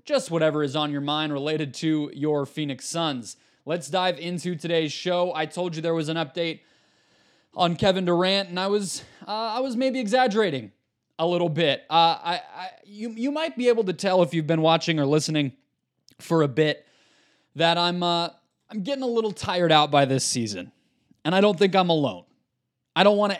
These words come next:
I don't wanna start the show on a dire note. We're gonna pick up the energy in a second 'cause I will, uh, I, I'll be making some jokes. I'll be having some fun, and that's exactly where we're headed here. But I'm tired of the season a little bit, and today just added to it. And so if you'll allow me,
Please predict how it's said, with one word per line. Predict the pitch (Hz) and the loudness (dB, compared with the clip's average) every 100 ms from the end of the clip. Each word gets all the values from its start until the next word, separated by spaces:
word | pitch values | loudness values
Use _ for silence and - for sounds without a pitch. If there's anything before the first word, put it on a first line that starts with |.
| - | -2
I | 208 | 0
don't | 247 | 2
wanna | 262 240 | 2 0
start | - 240 | 0 0
the | 214 | -2
show | 165 247 226 | -2 0 0
on | 214 | -2
a | 190 | 0
dire | 208 202 190 | 0 0 0
note. | 180 165 | 0 0
We're | 143 | 0
gonna | 156 190 | 0 0
pick | 180 196 | 0 0
up | 190 175 | 0 0
the | 175 | 0
energy | 165 160 156 | 0 2 2
in | 156 | 2
a | 143 | 0
second | - 170 143 131 | 0 -2 -4 -8
'cause | 139 | -2
I | 151 | 0
will, | 151 147 143 | 2 2 4
uh, | 139 - | 2 2
I, | 156 151 - | -4 -6 -2
I'll | 156 | 0
be | 156 | 2
making | 170 180 165 | 0 -2 -6
some | 143 139 | -10 -8
jokes. | 123 175 170 | -2 -2 -2
I'll | 160 | -4
be | 151 | -2
having | 160 160 160 | -2 -2 -6
some | 135 127 | -10 -14
fun, | - 180 165 135 - - - | -2 2 2 0 -6 -20 -10
and | 143 165 | 0 2
that's | 175 | 2
exactly | 180 147 170 170 165 | 0 2 2 4 4
where | 160 151 | 6 4
we're | 131 | 2
headed | 151 160 139 | 0 0 -2
here. | 131 123 117 - - _ _ _ _ _ _ _ | -2 -2 -4 -10 -20 _ _ _ _ _ _ _
But | 185 | 2
I'm | 190 196 | 2 4
tired | 226 247 | 6 8
of | 220 | 6
the | 196 | 4
season | - 185 160 165 | 2 -2 0 0
a | |
little | 151 151 | 0 0
bit, | 135 147 147 | 2 2 2
and | 143 151 156 151 | -2 0 0 -2
today | 143 180 202 | -2 0 0
just | 175 180 - | 0 -4 -4
added | 165 165 151 | -4 -2 -4
to | - 127 110 | -4 -4 -4
it. | 104 | -4
And | 143 143 | -4 2
so | 165 | 2
if | 160 | 2
you'll | 170 165 | 2 2
allow | 180 226 226 | 4 4 4
me, | 175 147 147 143 | 2 2 2 -2